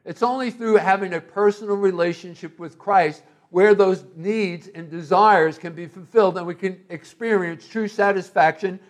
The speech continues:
in our life's experience. Now, let me give you a couple of cross-references for this. In the Gospel of John in chapter four, in verses thirteen and fourteen,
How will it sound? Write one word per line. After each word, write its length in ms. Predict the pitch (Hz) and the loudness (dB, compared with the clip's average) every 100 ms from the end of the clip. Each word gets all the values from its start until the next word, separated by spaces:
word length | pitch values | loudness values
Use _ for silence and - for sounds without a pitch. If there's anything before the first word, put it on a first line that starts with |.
| _ | _
in 120 | 185 | -4
our 100 | 175 | 0
life's 360 | 156 156 151 196 | 4 2 2 -6
experience. 840 | 165 - 233 233 208 110 - _ _ _ | -18 -6 -2 2 0 -2 -14 _ _ _
Now, 80 | 147 | -16
let 160 | 135 139 | -10 -8
me 80 | 139 | -8
give 140 | 147 | -6
you 80 | 147 | -4
a 20 | |
couple 240 | 147 147 | -4 -8
of 60 | 156 | -10
cross-references 760 | 151 151 143 156 151 160 185 165 | -6 -6 -6 -12 -12 -18 -16 -10
for 160 | - | -2
this. 380 | 220 262 - - _ _ _ _ _ _ _ _ - | 4 2 2 -16 _ _ _ _ _ _ _ _ -4
In 120 | 190 | 0
the 100 | 185 147 _ | 0 -2 _
Gospel 480 | 196 208 220 226 208 | 4 4 4 6 6
of 140 | 175 | 6
John 360 | 151 202 190 139 | 2 4 4 0
in 120 | 123 | -2
chapter 420 | 185 170 170 170 | 2 2 0 -8
four, 540 | - 214 190 135 92 - _ _ _ _ _ | 0 4 8 6 4 -6 _ _ _ _ _
in 140 | 170 | -10
verses 420 | 139 180 175 180 | -2 -2 -2 -12
thirteen 500 | - 190 185 185 190 | -6 -6 -6 -8 -12
and 100 | 185 | -12
fourteen, 640 | 170 190 185 185 208 165 | -8 -6 -6 -8 -12 -12